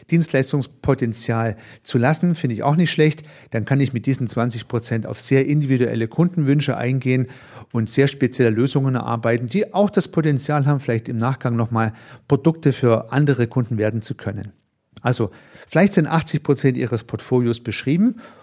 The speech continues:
und damit wäre auf meinem Big Picture, was mir hier für meine Episode zugrunde liegt,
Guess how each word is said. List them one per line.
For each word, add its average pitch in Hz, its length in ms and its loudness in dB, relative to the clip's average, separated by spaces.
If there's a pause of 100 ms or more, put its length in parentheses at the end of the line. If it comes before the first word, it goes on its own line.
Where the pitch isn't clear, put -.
(160)
und 120 160 -2
damit 208 380 2 (320)
wäre 175 360 2
auf - 220 -4
meinem 120 380 -2
Big 127 240 -2
Picture, 180 400 0
was 123 180 -6
mir 131 80 -2
hier 117 180 0
für 113 160 -4
meine 110 280 -2
Episode 123 500 0
zugrunde 143 400 2
liegt, 143 340 2